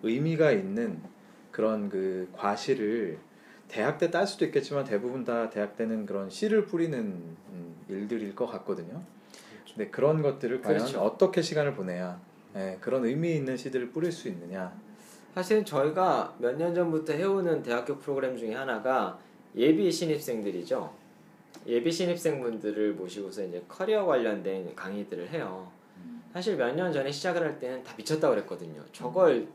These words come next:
Speaker 2: 대학교 신입생 애들한테. 근데 분명한 건, 정확한 건 취업 얘기를 하는 게 아니고요. 들어오면 이런 커리어에 대한 경우의 수들이 있다.
Speaker 1: 음.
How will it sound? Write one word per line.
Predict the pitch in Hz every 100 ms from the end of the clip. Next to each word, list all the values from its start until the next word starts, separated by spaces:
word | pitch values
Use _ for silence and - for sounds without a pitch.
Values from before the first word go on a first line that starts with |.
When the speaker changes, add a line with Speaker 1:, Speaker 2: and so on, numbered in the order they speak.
| -
Speaker 2:
대학교 | - 104 120 - - 127 110
신입생 | - 165 165 135
애들한테. | 98 90 82 107 95 - - - - -
근데 | 143 170 160 -
분명한 | 160 160 190 180
건, | 180 165
정확한 | 139 156 160
건 | 160 156
취업 | - 233 240 240 226
얘기를 | 160 131 123
하는 | 117
게 | 131
아니고요. | 151 90 90 92 165 131 - - - - -
들어오면 | - 151 180 135 139 151 147
이런 | 110 139 165 -
커리어에 | - 185 185 175 139
대한 | 127 117
경우의 | 113 101 135 160
수들이 | 156 - - 113
있다. | 85 - 98 92 107 95
Speaker 1:
음. | 98 87